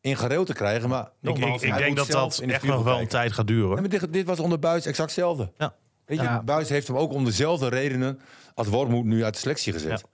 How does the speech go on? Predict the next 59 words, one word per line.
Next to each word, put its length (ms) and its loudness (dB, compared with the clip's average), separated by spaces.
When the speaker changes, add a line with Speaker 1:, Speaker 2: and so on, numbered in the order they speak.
Speaker 2:
Ja, 160 -10
ja. 80 -6
Speaker 1:
Ja. 100 -4
Speaker 3:
Nou, 140 4
ik 60 0
ben 120 4
hem 120 2
heel 180 4
pessimistisch. 680 4
Ik 200 0
denk 180 2
dat 140 0
dat 180 0
hem, 400 2
dat 140 0
dat 120 0
helemaal 220 2
geen 160 -2
indruk 300 -2
maakt 240 -8
op 80 -16
hem, 160 -10
joh. 120 -10
Speaker 2:
Ja. 80 -8
Speaker 1:
Nou, 140 -2
weet 160 -2
je 60 -2
wat 80 0
het 100 -2
grootste 240 0
probleem 360 -2
is? 140 0
Ze 60 -4
hebben 180 0
natuurlijk 300 0
ook 100 -4
aan 100 -2
de 80 -4
groep 260 -2
gevraagd 580 -6
Speaker 3:
Ja. 140 0
Speaker 1:
over 240 -4
Ngonge, 320 0
hè, 160 -2
wat 140 -2
ze 100 -10
daarvan 280 -4
vinden. 340 -2
Speaker 2:
Ja, 180 -2
die 140 0
vond 140 0
het 80 0
Speaker 1:
Nou, 120 2
Speaker 2:
prima. 240 0
Speaker 1:
de 160 -4
groep 180 0
vond 140 -2
dat 100 -2
prima. 420 -2